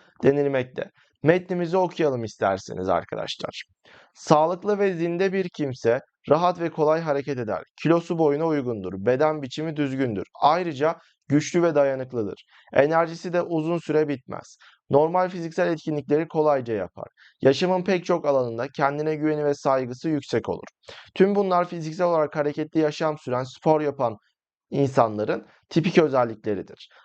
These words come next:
Ağır bir bavulu taşımak, sıkı kapanmış bir kavanozu açmak, beş katlı merdiven çıkmak gerçekleştirmesi çok kolay işlerdir.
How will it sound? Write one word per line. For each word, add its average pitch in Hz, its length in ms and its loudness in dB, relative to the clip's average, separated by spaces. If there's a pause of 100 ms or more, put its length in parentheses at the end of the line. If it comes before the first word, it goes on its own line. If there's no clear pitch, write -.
Ağır 175 360 4
bir 170 180 -4
bavulu 139 300 0
taşımak, 131 500 -4
sıkı - 280 -8
kapanmış 151 520 0
bir 127 160 -6
kavanozu 113 480 0
açmak, 117 500 0 (320)
beş 170 240 4
katlı 156 400 -2
merdiven 120 640 0
çıkmak 139 420 0 (280)
gerçekleştirmesi 147 1000 0
çok 156 240 0
kolay 139 220 2
işlerdir. - 640 -4